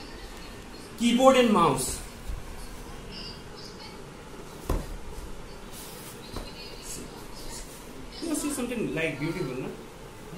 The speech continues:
This is iMac। You can use like here, suppose if you put here, this is a pretty mouse।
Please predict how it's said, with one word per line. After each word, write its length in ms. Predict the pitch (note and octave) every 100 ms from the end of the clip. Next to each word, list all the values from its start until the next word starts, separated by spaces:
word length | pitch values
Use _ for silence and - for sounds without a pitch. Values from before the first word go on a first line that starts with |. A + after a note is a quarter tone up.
| G#3
This 240 | E4+ E4+
is 240 | C4 - - A#2+
iMac। 1500 | A2+ G#2 - - - - - - - - - - - - C3+
You 80 |
can 240 | C#3 E3 D#3+
use 340 | F#3 A#3+ -
like 240 | A#3 A3+ A3+
here, 220 | A#3 A#3+
suppose 480 | G3 F3+ F3+ F3+ D3+
if 140 | D3
you 60 | D3 C#3
put 260 | C#3 -
here, 380 | G3 G3+ G3+ G3+ G#3 - - - - - - - - - - - - - - - - - - - C3
this 140 | C#3
is 180 | D3+ D3+
a 80 | D3
pretty 320 | G3 G#3+ B3+
mouse। 520 | B3+ A#3+ B3+ C4+ -